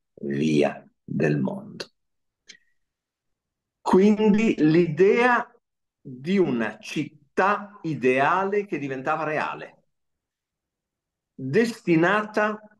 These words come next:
ad aumentare, vedere aumentato il proprio numero di abitanti. E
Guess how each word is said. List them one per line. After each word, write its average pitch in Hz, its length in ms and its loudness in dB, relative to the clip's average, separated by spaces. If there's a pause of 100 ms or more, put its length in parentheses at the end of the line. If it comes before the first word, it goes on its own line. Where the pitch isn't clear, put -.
(440)
ad 143 200 -4
aumentare, 165 840 -2
vedere 151 280 -2
aumentato 151 1120 -6
il 113 160 -8
proprio 107 280 -6
numero 104 320 -2
di 80 120 -6
abitanti. 78 800 -12 (920)
E 185 400 2